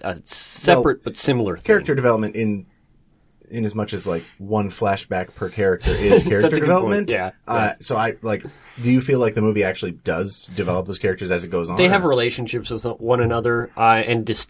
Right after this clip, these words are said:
Speaker 1: distinct personalities. You can tell how they
Speaker 2: Yeah.
Speaker 1: behave in relation to one another and, and how, what makes them distinct from one another, I
Speaker 2: Right.
Speaker 1: suppose.
Speaker 2: I guess they're not all just acting completely randomly at any given time. Like, they do have their motivations, they have their reasons for being there sort of thing, but they're not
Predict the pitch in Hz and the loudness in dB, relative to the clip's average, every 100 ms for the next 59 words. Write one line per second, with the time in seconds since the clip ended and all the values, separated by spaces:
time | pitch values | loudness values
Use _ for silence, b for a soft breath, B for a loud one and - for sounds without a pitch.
0 | _ 131 - - 113 107 - 113 110 98 | _ -4 -2 0 -2 -2 0 0 0 0
1 | 101 101 98 92 117 117 104 - 101 95 | 0 0 -4 -4 -4 -2 -2 0 0 2
2 | 101 101 95 - 82 78 92 104 101 98 | 0 2 2 2 0 -2 0 2 2 0
3 | 90 87 95 98 101 98 98 98 98 101 | -4 -2 -2 0 0 0 0 2 2 2
4 | 92 - 92 85 98 - 104 - 98 95 | 0 -2 -2 -2 -4 0 0 2 0 -2
5 | - 92 82 - 107 95 - 110 110 113 | -4 -4 -4 0 0 0 0 2 4 6
6 | 113 113 107 110 127 113 117 135 156 175 | 6 6 4 2 2 4 6 4 0 -2
7 | 151 135 - 107 110 101 101 - 95 - | -2 -2 -2 -2 -2 -4 -6 -6 -6 -6
8 | 92 90 87 - 101 - 104 98 92 92 | -8 -8 -10 -10 -10 -8 -8 -8 -6 -4
9 | 98 101 104 98 95 101 95 98 98 92 | -4 -4 -4 -2 -2 -2 -4 -6 -6 -6
10 | 101 104 92 110 113 101 107 104 95 95 | -4 -2 -2 -2 -2 0 -2 -2 -2 -2
11 | 90 90 92 98 87 82 92 90 87 82 | -2 -4 -4 -8 -6 -6 -4 -4 -4 -4
12 | 90 104 92 101 90 85 92 101 - 104 | -6 -8 -10 -10 -8 -6 -6 -6 -4 -2
13 | 104 107 98 101 107 117 | -2 -2 -4 -4 -6 -6